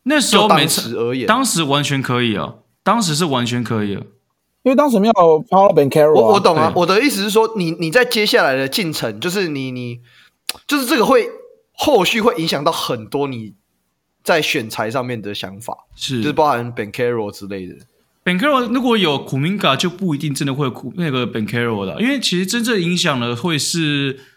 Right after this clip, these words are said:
Speaker 1: 当时的后卫人选，因为隔年就拿到 Banchero 啊，二零二二年嘛。
Speaker 2: 嗯。
Speaker 1: 对，二零二二年，二一年是拿 Wagner。可是其实说实话，其实那时候的魔术还是蛮偏混乱的，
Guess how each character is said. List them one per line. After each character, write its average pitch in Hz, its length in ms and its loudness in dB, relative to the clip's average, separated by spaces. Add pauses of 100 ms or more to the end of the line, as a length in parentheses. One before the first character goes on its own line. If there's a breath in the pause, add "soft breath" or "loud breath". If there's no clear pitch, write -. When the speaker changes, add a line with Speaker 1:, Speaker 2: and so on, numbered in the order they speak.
(220 soft breath)
Speaker 1:
当 220 240 0
时 160 160 -2
的 147 80 0
后 175 200 -2
卫 151 120 2
人 123 140 0
选， 147 120 -2
因 202 60 0
为 220 80 0
隔 151 240 0
年 147 160 0
就 151 160 -2
拿 127 240 0
到 113 60 -8
Banchero 113 440 -2
啊， 98 140 -4
二 151 140 -2
零 120 340 -2
二 135 280 -2
二 120 40 -2
年 90 180 -6
嘛。 55 120 -18 (800)
Speaker 2:
嗯。 113 100 -10
Speaker 1:
对， 143 100 0
二 160 140 0
零 135 140 0
二 135 140 0
二 - 20 0
年， 113 200 -2
二 170 200 2
一 160 160 0
年 131 180 -2
是 147 120 -2
拿 107 640 -2 (120)
Wagner。 117 520 -2 (800)
可 220 60 2
是 262 80 2
其 254 100 2
实 - 80 0
说 285 140 2
实 185 180 -2
话， 202 220 2
其 165 100 -2
实 175 120 0
那 240 120 0
时 165 200 -2
候 151 120 0
的 147 60 2
魔 123 260 -2
术 143 220 -2
还 117 160 0
是 135 100 -2
蛮 113 380 -4 (440)
偏 151 280 -2
混 127 240 -2
乱 113 240 0
的， - 140 -8